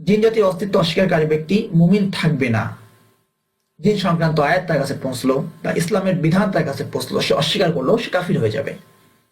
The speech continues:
সায়েন্স বলছে না, বিজ্ঞান ভিন্ন কথা বলছে, এ ধরনের কথা বলার কোনো সুযোগ নেই। ইবলিস ও তার বংশধররাও জিন, তারা কিয়ামত পর্যন্ত মানুষকে ধোঁকা দেবে।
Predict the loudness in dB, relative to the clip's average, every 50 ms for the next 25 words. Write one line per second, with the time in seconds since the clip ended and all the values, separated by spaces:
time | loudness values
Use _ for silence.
0 | _ -4 -2 0 0 0 0 0 0 0 0 0 -2 -2 -2 -2 -2 -2 -2 -4
1 | -8 -14 -20 -20 -14 -10 -8 -4 0 2 2 4 4 4 4 2 2 2 2 2
2 | 2 0 0 0 0 0 -2 -2 -2 -2 -2 -2 -2 -2 -4 -8 -18 -20 -10 _
3 | -2 2 4 4 4 4 4 2 2 2 2 2 4 4 2 2 0 -4 -4 -4
4 | -2 0 0 2 2 2 0 0 -4 -4 -6 -8 -12 -20 -20 _ _ _ -4 0
5 | 2 2 2 2 2 0 0 2 2 2 2 0 2 0 2 2 4 4 2 2
6 | 0 0 0 0 0 0 -2 -4 -8 -12 -18 -20 -20 _ _ _ _ _ _ _
7 | _ _ _ _ _ _ _ _ _ _ _ _ -2 0 0 0 2 0 0 2
8 | 2 0 -2 0 2 2 4 4 4 4 2 2 2 2 2 2 2 2 0 2
9 | 2 2 2 2 2 0 0 -2 -4 -4 -6 -8